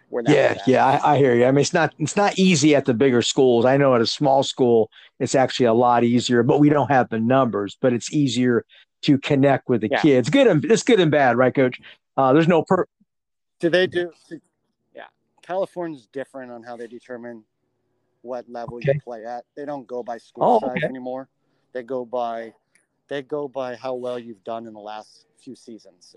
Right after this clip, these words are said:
Speaker 1: And so,
Speaker 2: Wow.
Speaker 1: so they kinda gear it towards, you got your open division, that's all the top teams, and then you got Division One, which would be the next best, all the way down to six. So they're kinda lumping the, lumping the teams together by,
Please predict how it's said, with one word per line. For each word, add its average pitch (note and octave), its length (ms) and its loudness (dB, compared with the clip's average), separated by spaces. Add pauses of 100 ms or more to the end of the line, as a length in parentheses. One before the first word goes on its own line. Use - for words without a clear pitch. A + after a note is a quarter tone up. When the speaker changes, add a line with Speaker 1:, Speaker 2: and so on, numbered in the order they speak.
Speaker 1:
And - 120 -20
so, F3+ 60 -6
Speaker 2:
Wow. B2 220 0 (200)
Speaker 1:
so B2 320 -12 (340)
they C#3+ 120 -6
kinda E3 400 -6
gear C#3 300 -10
it C3+ 200 -12
towards, C3+ 520 -14 (920)
you C3+ 100 -12
got C3+ 300 -8
your C#3 120 -14
open D3 300 -10
division, C#3+ 400 -6
that's C3+ 180 -14
all C3 120 -6
the B2+ 80 -10
top C3+ 320 -10
teams, B2 360 -16
and A#2 80 -16
then A#2+ 80 -12
you A#2+ 80 -14
got A#2+ 220 -12
Division A#2+ 480 -12
One, B2+ 320 -10
which A#2+ 220 -16
would A2+ 100 -16
be A#2+ 100 -12
the - 80 -16
next A#2 280 -12
best, A#2 340 -12 (100)
all C3+ 160 -10
the B2 60 -10
way A#2 140 -10
down A2+ 220 -12
to G#2 40 -20
six. - 580 -20
So - 140 -20
they're C#3 100 -10
kinda E3+ 340 -4
lumping C3+ 520 -12
the, A#2+ 220 -16 (520)
lumping C#3+ 340 -12
the C3 80 -18
teams C#3+ 320 -16
together B2+ 560 -8
by, A#2 520 -10